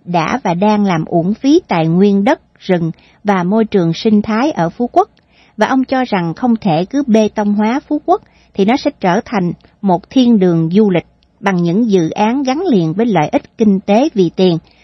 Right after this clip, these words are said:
mà không vì chỉ số hạnh phúc của người dân. Trả lời câu hỏi của chúng tôi liệu rằng sẽ có dấu hiệu khả quan nào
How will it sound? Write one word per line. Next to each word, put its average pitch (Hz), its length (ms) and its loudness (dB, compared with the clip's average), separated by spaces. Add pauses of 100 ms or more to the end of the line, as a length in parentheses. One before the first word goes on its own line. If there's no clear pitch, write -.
(120)
mà 190 160 -2
không 240 280 -2
vì 180 300 2
chỉ 180 220 0
số 247 360 -2
hạnh 165 180 -6
phúc - 220 -10 (120)
của 165 160 -6
người 180 260 0
dân. 185 240 0 (840)
Trả 226 140 2
lời 233 220 2
câu 262 180 -2
hỏi 196 240 -2
của 254 120 -4
chúng 330 200 -4 (100)
tôi 226 240 2
liệu 165 220 0
rằng 170 320 -2
sẽ 202 140 -6
có 277 160 -6
dấu 294 240 -2
hiệu 185 240 -2
khả - 340 -6
quan 202 280 -2
nào 170 200 0